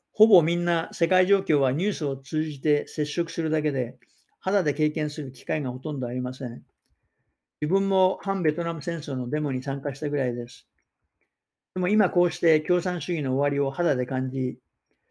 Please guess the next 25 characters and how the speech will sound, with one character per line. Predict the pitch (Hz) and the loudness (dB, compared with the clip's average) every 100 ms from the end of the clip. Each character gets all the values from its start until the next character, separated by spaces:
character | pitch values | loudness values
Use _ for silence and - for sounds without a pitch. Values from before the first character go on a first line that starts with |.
| _ - | _ -4
そ | 165 | 4
れ | 175 | 6
を | 185 | 6
生 | 170 | 6
き | 196 | 2
抜 | 202 | 0
い | 175 | -2
て | 135 | -4
き | - | -4
た | 139 | -4
み | 143 160 | -2 -4
ん | |
な | 165 | -4
と | 156 127 | -6 -6
仕 | |
事 | 143 139 139 | -6 -6 -6
を | |
し | 139 | -4
て | |
い | 143 | -2
る | 139 | -2
わ | |
け | 135 | -2
で | 117 123 | -4 -6
す。 | - | -14